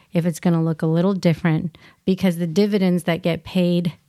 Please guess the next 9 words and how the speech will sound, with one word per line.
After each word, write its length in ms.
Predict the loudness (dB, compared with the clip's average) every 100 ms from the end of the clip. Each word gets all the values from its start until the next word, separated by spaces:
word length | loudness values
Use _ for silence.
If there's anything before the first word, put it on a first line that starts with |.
| _ _ _ _ _ _
the 100 | -6
return 420 | -2 -2 0 0 2
on 160 | 0
investment 520 | 0 0 0 0 -2
that 100 | -2
happens 460 | -2 -2 -4 -4 -4
later 480 | -2 -2 -2 -4 -6 _ -20 _
is 220 | -4 -2
worth 580 | -4 -4 -2 -2 -6 _